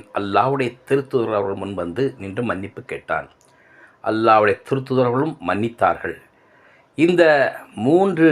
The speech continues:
ஓநாய்களும் அல்லாஹ்வுடைய திருத்தூதர்கள் வஃபாத்தாகும் வரை இரண்டு ஆண்டுகள் அடங்கியே இருந்தார்கள்.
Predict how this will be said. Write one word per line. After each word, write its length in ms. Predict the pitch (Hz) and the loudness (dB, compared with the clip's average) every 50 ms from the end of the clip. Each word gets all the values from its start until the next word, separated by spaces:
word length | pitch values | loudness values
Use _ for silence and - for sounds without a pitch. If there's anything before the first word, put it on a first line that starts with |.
| 131 117 - 92 | 6 4 4 4
ஓநாய்களும் 640 | 117 127 135 139 131 127 113 104 110 110 104 82 - - - - - - - _ _ _ _ _ _ _ _ _ _ _ _ _ _ _ _ _ _ _ _ _ _ _ _ _ _ _ _ _ - 120 | 4 4 4 4 4 2 2 2 2 0 0 0 -4 -10 -18 -20 -20 -20 -20 _ _ _ _ _ _ _ _ _ _ _ _ _ _ _ _ _ _ _ _ _ _ _ _ _ _ _ _ _ -2 0
அல்லாஹ்வுடைய 560 | 123 123 135 143 160 180 180 170 165 156 156 147 147 135 127 - _ - | 2 4 4 6 6 6 4 4 4 4 4 4 4 2 0 -2 _ 2
திருத்தூதர்கள் 560 | 160 170 170 - - 156 151 131 135 123 120 | 4 4 4 4 4 4 4 4 4 4 4
வஃபாத்தாகும் 680 | 113 - - 170 160 156 139 - 143 131 120 123 120 | 4 4 4 4 4 4 4 4 4 4 4 2 0
வரை 280 | 113 110 110 120 139 147 131 - - - - - - _ _ _ | 2 2 4 4 4 2 0 -2 -6 -14 -20 -20 -20 _ _ _
இரண்டு 480 | 110 117 120 135 151 160 160 151 143 127 | 2 2 4 4 2 2 2 2 4 4
ஆண்டுகள் 400 | 123 127 127 123 120 120 107 76 | 4 4 2 2 0 0 2 2
அடங்கியே 540 | 90 101 104 120 127 117 113 127 131 127 | 2 2 2 2 0 2 2 2 2 2
இருந்தார்கள். 680 | 110 104 98 101 101 92 92 87 87 85 87 80 78 - | 2 0 -2 -2 0 2 2 2 2 0 -4 -8 -10 -12